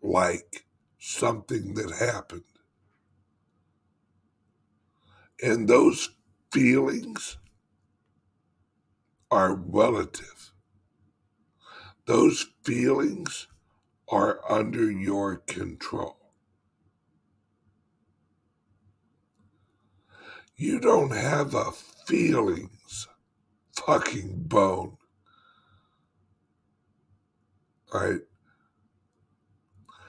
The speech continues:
Somebody driving down the road can yell out their window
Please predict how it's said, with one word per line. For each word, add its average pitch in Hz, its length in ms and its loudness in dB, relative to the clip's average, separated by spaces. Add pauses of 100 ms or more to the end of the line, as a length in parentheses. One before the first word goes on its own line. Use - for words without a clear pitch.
(120)
Somebody 123 1040 2 (420)
driving 123 560 2
down 107 560 0
the 87 100 -4
road 87 360 -4 (2000)
can 110 320 -2 (100)
yell - 480 4
out 147 380 0
their 139 260 -2
window 110 600 -2